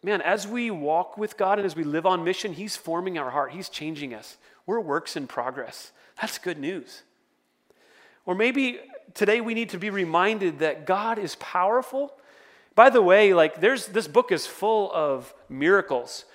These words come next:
You had the storm, you had the big fish, you had, you know, a s-, there's all these things that happened, but the biggest miracle that happens in the book of Jonah is the repentance of the city.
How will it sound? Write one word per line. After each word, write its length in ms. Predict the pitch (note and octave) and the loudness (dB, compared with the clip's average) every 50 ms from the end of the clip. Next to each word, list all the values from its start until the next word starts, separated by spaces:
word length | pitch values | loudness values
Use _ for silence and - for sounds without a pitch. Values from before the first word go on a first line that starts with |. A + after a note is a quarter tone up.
| - _ | -20 _
You 160 | - F3+ F#3+ F3 | -6 -2 2 4
had 220 | F3 D#3+ C3+ A#2+ | 4 4 4 0
the 80 | B2 A2+ | -4 -6
storm, 640 | - - - G3+ A3 A3+ A#3+ A#3+ A#3+ A#3+ A#3+ - - - - - - | -6 -4 -4 -2 0 2 2 2 2 0 -2 -4 -10 -16 -20 -14 -10
you 140 | C#3+ C#3 C3+ | -6 -2 0
had 180 | D3 C3 A#2 | 0 0 -2
the 80 | B2 A2 | -4 -6
big 220 | A#2 A2+ G#2+ - | -4 -6 -6 -8
fish, 600 | - - - - B3+ A#3+ A#3+ A#3 - - - - - - - - _ - | -12 -12 -2 0 2 2 2 2 -2 -6 -8 -10 -14 -20 -20 -20 _ -14
you 200 | C3 C#3+ C#3+ C3 | -10 -8 -6 -2
had, 480 | C#3 D3 C#3+ C#3 C#3 C3+ B2+ C3 C3 - | 0 2 4 4 4 2 0 -2 -6 -10
you 80 | - C#3+ | -8 -6
know, 100 | C3 A#2+ | -6 -6
a 20 | |
s-, 280 | A#2 - - - - A3 - G#3+ G3 - - - - - _ - | -6 -8 -12 -14 -16 -18 -20 -20 -20 -18 -20 -20 -20 -18 _ 2
there's 180 | G3 G3+ F#3 | 4 4 6
all 120 | A#3+ B3+ C4 | 6 6 6
these 200 | C#4 B3+ - - | 4 2 0 0
things 180 | B3+ B3+ G#3 | -2 0 4
that 100 | A3 A3+ | 4 4
happened, 520 | G3+ A#3 C#4+ D4+ - - D3 C3 D3 D3 - - _ _ _ _ _ _ _ _ _ _ _ _ | 4 2 0 -2 -2 -2 -4 -6 -6 -6 -10 -18 _ _ _ _ _ _ _ _ _ _ _ _
but 180 | - E3+ G3 G3 | -4 -4 -2 -2
the 120 | F#3+ D#3+ C#3 - - _ - | -2 -4 -4 -8 -20 _ -4
biggest 600 | G#3 A3 B3 A3 C4+ C#4 C4 - - - - - | -2 -2 -2 -2 -2 -2 -2 -4 -6 -12 -14 -14
miracle 540 | E3+ F3+ G3 G#3+ A#3 B3 A#3+ A#3+ B3+ B3+ A3+ | -8 -4 -2 2 4 4 2 2 0 -2 0
that 140 | G#3+ E3 | 0 2
happens 360 | D#3 E3+ E3 G3 - A#3 G3 G#3+ | 4 4 4 4 2 -2 -6 -4
in 60 | G#3+ | -2
the 80 | F#3+ | 0
book 180 | E3 G3+ G#3 - | 0 0 0 0
of 120 | F#3+ C#3+ | -2 -4
Jonah 320 | B2 C#3+ E3 E3+ G3+ A3 G3+ | -4 -2 0 0 0 0 0
is 260 | F#3+ F3 C#3 - - - _ _ _ | 0 -2 -2 -4 -8 -18 _ _ _
the 120 | E3 C#3+ C3+ | -14 -10 -8
repentance 680 | C#3 C3+ - - E3+ E3+ E3 - C#3+ B2+ - - - | -8 -8 -8 -8 -8 -8 -8 -10 -14 -14 -14 -14 -14
of 140 | E3+ D3+ B2+ | -16 -14 -14
the 60 | B2 | -14
city. 380 | A#2 - - - B2 A#2 A2 | -16 -12 -10 -12 -12 -12 -14